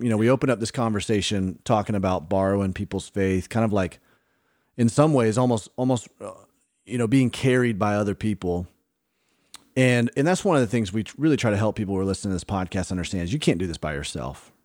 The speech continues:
right? Your healing journey can't be by yourself. That's one of the enemy's biggest ploys, is isolation and trying to get you, uh, you know, uh, uh, diverted from the, the purpose and plan that God has for your life, even in this,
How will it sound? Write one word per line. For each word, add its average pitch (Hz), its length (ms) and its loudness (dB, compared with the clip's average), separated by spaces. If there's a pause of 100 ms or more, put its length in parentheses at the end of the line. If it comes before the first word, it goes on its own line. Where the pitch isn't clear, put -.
right? 98 320 -2 (420)
Your 131 120 4
healing 139 280 6
journey 113 240 2
can't 113 240 -2
be 104 80 -2
by 90 180 -2
yourself. 87 420 -6
That's 127 220 0
one 139 100 4
of 120 60 2
the 113 100 0
enemy's 117 260 0
biggest 120 320 0
ploys, 92 380 0
is 85 100 -6
isolation 87 880 -4 (160)
and 110 120 -2
trying 117 220 2
to 107 80 0
get 104 160 -2
you, 107 320 0 (720)
uh, 107 420 2
you 117 120 -2
know, 104 240 0 (260)
uh, 104 100 -8 (100)
uh, 101 280 -4 (120)
diverted 127 560 4
from 120 360 0
the, 104 100 -2 (160)
the 113 100 -2
purpose 120 380 -2
and 107 100 -4
plan 110 200 -2
that 98 80 -6
God 101 180 0
has 104 340 -4
for 123 220 0
your 123 160 2
life, 95 260 0
even 135 280 4
in 117 220 2
this, 104 340 -2